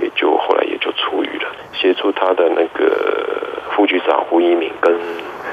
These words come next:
副处长陈虎门，他们比较轻啊，他们只有判两年六个月的样子。但是执行大概一半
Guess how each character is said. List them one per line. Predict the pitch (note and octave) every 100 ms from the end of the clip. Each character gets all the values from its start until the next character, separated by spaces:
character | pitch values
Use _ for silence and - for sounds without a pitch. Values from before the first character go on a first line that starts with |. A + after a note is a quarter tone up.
| - -
副 | -
处 | - -
长 | - C2+ -
陈 | D#2+ E2+
虎 | - -
门， | -
他 | - F#2+
们 | F#2 F2 - -
比 |
较 | F2
轻 | F2+ - E2+ E2+
啊， | E2+
他 | F2
们 | F2+
只 | -
有 | -
判 | F#2+ E2
两 | D#2 -
年 | - -
六 | - E2
个 | - -
月 | - -
的 | -
样 | C#2
子。 | - - - - - - - - -
但 | F#2+
是 | - F#2+ -
执 | F#2
行 | - - E2+
大 | F2+
概 | F2+
一 | -
半 | -